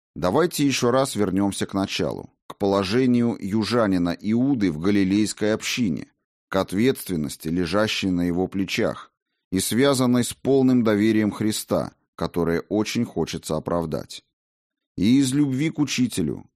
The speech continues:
и из благодарности к нему, и из страха утерять то единственное, что абсолютно бесценно —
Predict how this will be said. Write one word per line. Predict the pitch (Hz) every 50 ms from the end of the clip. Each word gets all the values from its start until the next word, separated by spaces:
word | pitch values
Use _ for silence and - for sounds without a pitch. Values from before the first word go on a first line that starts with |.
| _
и | - 107 110 85 98
из | 113 104 95
благодарности | 87 101 104 101 98 101 95 92 120 127 120 110 101 90 - - 87
к | 82 -
нему, | 85 85 78 71 62 53 - - _ _ _ _ _ -
и | - 92
из | 95 87 -
страха | - - - 196 208 110 117 123 - - 113
утерять | - - 101 95 - - 104 104 110 113 107 - _
то | - 110
единственное, | 107 101 101 90 95 120 139 131 127 - - 98 87 85 80 78 73 67 - _ _ _ _
что | - - - 123 123 -
абсолютно | - 127 120 - - 127 123 139 147 135 - 135 131
бесценно — | 123 139 135 - - - - 127 101 85 80 71 60 52